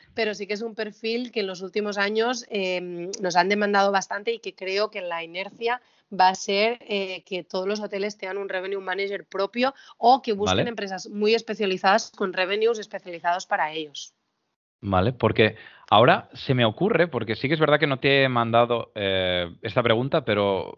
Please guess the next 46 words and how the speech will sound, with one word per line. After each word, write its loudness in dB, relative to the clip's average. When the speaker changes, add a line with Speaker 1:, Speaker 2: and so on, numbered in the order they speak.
Speaker 2:
es -16
que 0
va 0
muy 0
en 0
relación 2
con -4
esto -4
y, -8
y, -10
y -8
que 0
me 4
gustaría 2
que 2
me 2
dieses -2
tu -8
opinión 0
personal, 4
¿eh? -2
Que -12
totalmente -4
sincera, 0
porque -2
aquí 4
hablamos 4
de 0
cuáles 4
son -4
los -6
que -6
más -2
te -4
han -2
demandado, -2
¿no? -8
Durante -4
todo 0
este -8
tiempo, -4
pero -2
también 2
me 2
gustaría 4
saber, 2